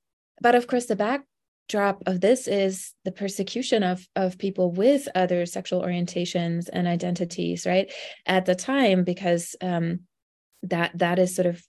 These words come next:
th-, the, the real backdrop of that persecution of plants. And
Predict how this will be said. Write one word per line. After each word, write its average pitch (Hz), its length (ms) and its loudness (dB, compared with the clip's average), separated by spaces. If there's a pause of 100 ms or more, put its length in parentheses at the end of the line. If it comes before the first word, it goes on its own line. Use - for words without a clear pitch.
th-, - 480 -14
the, 180 200 0
the 185 180 2
real 220 300 6
backdrop 170 460 -2
of 170 140 -4
that 175 180 -2
persecution 185 680 -6
of 170 200 -12
plants. 165 560 -6
And 175 260 -2